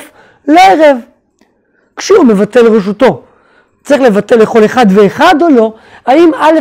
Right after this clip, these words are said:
עכשיו צריך ללכת לבית ג' ד' ה', כל אחד בנפרד, ולהגיד לו, "אני מבטל את רשותי לך, אני מבטל את רשותי לך, אני מבטל את רשותי לך", או לא? מספיק שהוא בא לבטל לאדם אחד,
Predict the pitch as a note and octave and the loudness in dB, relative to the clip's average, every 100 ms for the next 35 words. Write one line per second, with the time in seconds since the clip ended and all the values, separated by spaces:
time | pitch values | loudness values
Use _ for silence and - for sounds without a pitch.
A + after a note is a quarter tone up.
0 | - - C#4 G#3 A#3 B3+ B3+ A#3 A3+ G#3 | -6 -8 -8 -6 -4 -4 -4 -4 -2 0
1 | A#3+ C4 G3+ B3+ A#3+ A3+ B3 A3 A#3+ A3 | 0 -2 -2 -4 -2 0 0 0 0 0
2 | A#3+ B3 - C4 A3+ G#3+ B3+ B3+ G#3+ A3+ | -2 -2 -4 -4 -4 -4 -4 -4 -4 -2
3 | B3 A#3 - - _ A3+ B3+ B3 A#3+ A#3 | -2 -4 -6 -20 _ -2 0 0 0 0
4 | B3 A3+ G#3+ G#3 B3 A#3 G#3 - _ _ | -2 0 -4 -4 -4 -4 -6 -12 _ _
5 | - A#3 A#3 A#3+ A3+ G#3+ C4 A#3+ A#3+ B3+ | -4 -2 0 0 0 -4 -4 -6 -6 -6
6 | A3 A3 A3+ A3+ F#3+ A#3 G#3 A#3+ C4+ - | -6 -4 -2 -4 -4 -6 -6 -6 -10 -10
7 | - E4+ F#4+ D4+ - _ _ A3 B3 - | -4 0 0 -2 -8 _ _ -6 -6 -6
8 | - - B3+ C4+ A3+ G#3 A#3 G#3 E3+ D#3 | -6 -4 -2 0 -2 -2 -4 -6 -6 -10
9 | D3+ D3 C#4 F4 | -10 -8 -4 -2